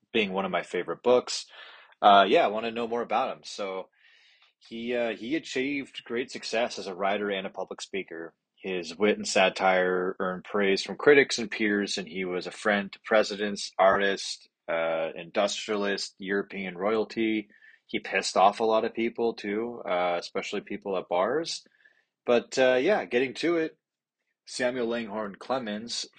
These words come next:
further from here on out, will be known as Mark Twain. Uh, born November thirtieth, eighteen thirty-five, died in April twenty-one, nineteen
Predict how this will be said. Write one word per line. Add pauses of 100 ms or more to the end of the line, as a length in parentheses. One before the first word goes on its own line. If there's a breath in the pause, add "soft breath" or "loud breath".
(140)
further (320)
from
here
on
out,
will
be
known
as
Mark
Twain. (460 loud breath)
Uh,
born (160)
November
thirtieth, (160)
eighteen
thirty-five, (460)
died
in
April
twenty-one,
nineteen